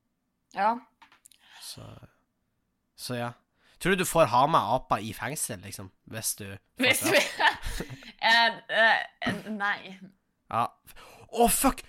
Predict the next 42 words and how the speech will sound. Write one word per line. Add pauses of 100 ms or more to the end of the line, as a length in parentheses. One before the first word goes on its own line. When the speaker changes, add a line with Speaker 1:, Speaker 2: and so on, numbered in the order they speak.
(280)
Speaker 2:
Honey
Badger
i
fengselet!
Du
har
faen
meg
vært
pimp
da, (180)
ass. (400)
Da
har
du
gjort
Speaker 1:
Eh,
Speaker 2:
akkurat
som
du
vil.
Speaker 1:
ja,
for
det
er
sånn, (160)
vaktene
kan
ikke
røre
det. (100)
Speaker 2:
Nei. (640)
Jeg,
jeg
tror, (100)
<laughs>
jeg
tror
de
har
vært
sånn,